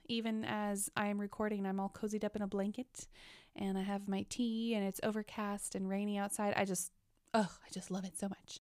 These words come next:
I think that would honestly be my weekly viewpoint. <laughs> And, oh, also that this week was my first full week back at work and hitting the gym consistently again since getting back from Texas.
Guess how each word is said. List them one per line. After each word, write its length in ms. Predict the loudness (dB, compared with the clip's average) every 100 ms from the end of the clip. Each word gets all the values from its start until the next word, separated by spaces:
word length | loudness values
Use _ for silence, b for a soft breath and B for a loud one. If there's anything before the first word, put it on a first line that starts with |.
| 2
I 60 |
think 220 | 4 4
that 120 | 4 6
would 240 | 6 4 0
honestly 380 | 2 2 2
be 160 | 2 4
my 160 | 4 2
weekly 340 | 0 0 0
viewpoint. 580 | 0 0 0 0 2 2
<laughs> 40 | B B B B 2
And, 440 | 4 6 4 0 -6 _
oh, 180 | 6 6 8
also 400 | 6 6 4 4
that 180 | 4 2
this 220 | 0 2
week 240 | 0 0
was 200 | 0 2
my 120 | 2 0
first 460 | 0 -2 -2 -8 _ -20
full 360 | -8 6 6 8
week 260 | 2 4
back 180 | 4 4
at 100 | 0
work 360 | 4 4 4 0
and 480 | 2 4 4 2 0
hitting 300 | 2 4 4
the 80 | 4
gym 220 | 2 2
consistently 640 | 0 0 0 0 0 2
again 260 | 2 0 0
since 380 | 0 -2 -2 -8 B B B B
getting 280 | 4 4 4
back 200 | 2 2
from 200 | -2 -2
Texas. 1000 | -2 -10 -6 -2 2 0 -2 -8 -8